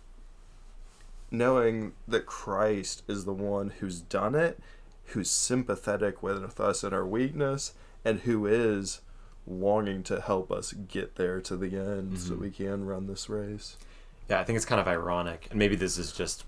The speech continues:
Speaker 2: what I've done, but, you know,
Speaker 1: Mm-hmm.
Speaker 2: we've got this list of, in chapter eleven, you know, we have, um, uh, like,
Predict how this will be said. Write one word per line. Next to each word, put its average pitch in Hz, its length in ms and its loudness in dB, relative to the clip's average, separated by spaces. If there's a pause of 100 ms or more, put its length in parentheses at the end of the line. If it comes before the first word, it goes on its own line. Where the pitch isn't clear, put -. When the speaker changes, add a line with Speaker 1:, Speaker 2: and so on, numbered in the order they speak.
Speaker 2:
what 90 160 0
I've 85 240 4
done, 78 260 -4 (400)
but, 85 180 0
you 90 60 2
know, 87 60 6
Speaker 1:
Mm-hmm. 85 60 4
Speaker 2:
we've 90 100 4
got 87 180 0
this 92 220 -2
list 90 540 2
of, 85 340 -4
in 95 80 -4
chapter 90 320 -2
eleven, 80 500 -2 (120)
you 90 80 -6
know, 82 100 -4
we 85 80 -4
have, 80 320 -4 (460)
um, 80 480 -8 (680)
uh, - 360 -8 (1300)
like, - 240 -4